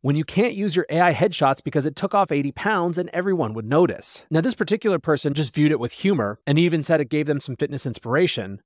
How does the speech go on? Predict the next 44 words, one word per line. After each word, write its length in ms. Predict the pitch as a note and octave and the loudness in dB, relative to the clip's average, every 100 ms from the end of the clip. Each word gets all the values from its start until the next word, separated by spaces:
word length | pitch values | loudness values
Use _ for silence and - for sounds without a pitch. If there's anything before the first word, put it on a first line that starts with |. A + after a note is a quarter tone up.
| _ | _
but 80 | F3+ | 0
it's 100 | F3 | 4
obviously 340 | B3 A#3 G3 E3 | 4 4 -2 0
brought 220 | D#3 D3+ | 2 2
up 120 | D3 | 0
much 340 | C#3+ E3+ - | 0 0 0
bigger 220 | - A#2+ A#2 | -6 -6 -6
questions 800 | - A#3 - A#2 G2+ C#3 - - | 0 2 2 -4 -6 -10 -12 -8
of 100 | C3+ | -4
larger 320 | C#3+ D3 D3 | 0 2 2
societal 500 | C#3+ C3+ A2+ G#2+ G2+ | -4 -4 -4 -4 -6
norms, 440 | A2+ F3+ F3 E3+ B2 | 0 2 2 0 -4
of 80 | |
questions 340 | - D#3 - G#2+ | -2 -2 -2 -8
of 120 | F#2 | 0
body 300 | E3 D#3+ E3 | 2 4 4
ideals 580 | D#3+ D3 D#3 D3 D3+ - | 2 2 0 0 -4 -2
that 140 | D3 | 0
are 60 | E3 | 2
now 200 | G3 F#3+ F3+ | 0 -2 -2
intersecting 600 | G#3 G#3 - C#3 C#3+ B2+ | -2 -2 -2 -2 -2 -4
directly 420 | B2 G3+ - C#3 | 0 0 0 -2
with 200 | G#2+ - | -2 -6
technology. 800 | - - B2+ D#3 A#2 G2 - _ | -10 -4 0 2 0 -6 -14 _
Said 200 | - C#3 | 0 2
one 220 | C#3 C#3+ | 4 2
user, 460 | C#3+ C#3 C3 C3+ C#3 | 2 2 2 0 0
"For 140 | - D#3 | 2 4
women 240 | A3 C4+ | 4 4
especially, 500 | - G3+ F3+ F#3+ F3+ | 2 2 2 2 2
body 260 | C#3+ E3+ F#3 | 4 2 2
dysmorphia 560 | F3 D3+ D#3+ F3 E3 | -2 0 0 2 0
and 120 | B2 | 0
poor 180 | - F3 | -2 -2
self-esteem 560 | - D#3 A#2 - F#3 F3+ | 0 -4 -4 -2 0 0
is 100 | D3+ | -2
at 100 | B2 | -4
an 80 | A#2+ | -4
all-time 420 | D#3+ G3+ - E3 B2+ | 0 0 0 -4 0
high 240 | G3+ F#3 | 0 0
due 120 | C#3 | 0
to 80 | D3 | -4
social 320 | - G2 A2+ | -4 -8 -6
media. 440 | G#2+ D#3 A#2+ E2+ | -2 0 0 -2